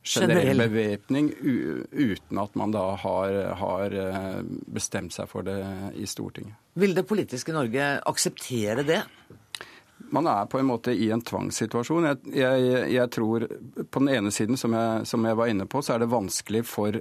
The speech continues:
Speaker 1: Stortinget også. Eh, et stortingsflertall vil neppe, eller jeg er helt sikker på, et stortingsflertall vil ikke ta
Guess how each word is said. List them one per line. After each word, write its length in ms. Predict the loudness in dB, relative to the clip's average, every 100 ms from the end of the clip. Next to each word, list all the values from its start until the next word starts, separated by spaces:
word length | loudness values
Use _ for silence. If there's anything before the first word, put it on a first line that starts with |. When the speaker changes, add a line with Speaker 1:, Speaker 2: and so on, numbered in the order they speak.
| -6 -6
Speaker 1:
Stortinget 640 | 0 0 0 -2 -2 -2
også. 380 | -4 -2 0 0 2
Eh, 280 | 2 2 0
et 100 | 0
stortingsflertall 840 | 0 0 0 -4 -4 -2 0 0
vil 240 | 2 0 0 -6 -20 -20 -20 _
neppe, 560 | 4 6 4 0 _ -2 0
eller 240 | 2 4
jeg 80 | 4
er 100 | 2
helt 100 | 0
sikker 280 | -2 -4 -4 -2
på, 80 | -2 0
et 240 | -4 -4 -6
stortingsflertall 720 | -2 -2 -2 -6 -4 -2 0
vil 160 | 2 0
ikke 160 | 0 0
ta 160 | 0